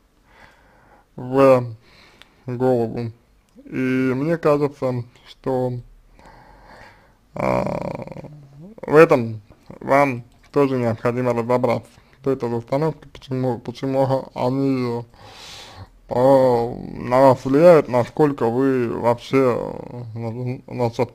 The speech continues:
э, свободны в своем решении. Вот. Эм, что касается родителей, если, э, молодого человека, здесь вы правы, в том смысле, что родители действительно не знают личных границ, но молодой человек, очень возможно,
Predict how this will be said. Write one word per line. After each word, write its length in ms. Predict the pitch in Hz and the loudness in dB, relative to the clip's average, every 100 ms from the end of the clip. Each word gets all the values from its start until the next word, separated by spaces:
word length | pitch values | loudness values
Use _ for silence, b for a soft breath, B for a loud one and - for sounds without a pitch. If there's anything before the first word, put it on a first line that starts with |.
| - | -8
э, 240 | 127 127 123 - | -4 -4 -6 -14
свободны 460 | 131 123 123 139 131 | -2 0 2 2 0
в 60 | 123 | 0
своем 320 | 127 123 123 | 2 2 0
решении. 480 | 123 - 131 117 - _ _ _ _ _ | -6 -4 -4 -6 -14 _ _ _ _ _
Вот. 300 | 123 120 120 _ _ _ _ _ _ b b b b b b b b b b _ _ _ _ - | -12 -10 -12 _ _ _ _ _ _ b b b b b b b b b b _ _ _ _ 2
Эм, 600 | 131 143 139 131 127 123 | 8 10 10 6 2 -2
что 160 | 180 | 0
касается 500 | 185 208 208 196 175 | 2 2 4 4 6
родителей, 500 | 165 165 160 143 139 | 6 6 2 -2 0
если, 400 | 139 - 156 135 - | 0 0 -4 -4 2
э, 340 | 139 139 139 | 8 10 10
молодого 420 | 139 147 151 139 | 10 6 8 6
человека, 460 | 127 143 139 127 123 | 4 4 4 4 2
здесь 200 | 120 120 | -2 0
вы 100 | 131 | 0
правы, 460 | 143 185 196 190 156 - | 4 6 6 4 2 -4
в 20 | |
том 140 | - 113 | -10 -6
смысле, 380 | 135 127 120 110 | -6 -6 -6 -10
что 260 | - 120 | -4 -2
родители 400 | 123 123 127 123 | 0 0 -4 -8
действительно 480 | 120 117 139 - 123 | -8 -8 -10 -8 -4
не 60 | 117 | -2
знают 260 | 120 117 | -2 -2
личных 280 | 123 120 143 | -4 -8 -6
границ, 320 | 160 185 208 196 | -2 0 -2 -6
но 140 | 196 208 | -6 -2
молодой 400 | 196 190 190 190 | 0 0 0 -4
человек, 280 | 220 202 | -4 -6
очень 240 | 165 143 147 | -8 -8 -2
возможно, 640 | 135 135 147 143 131 131 | 0 0 -4 -2 -4 -4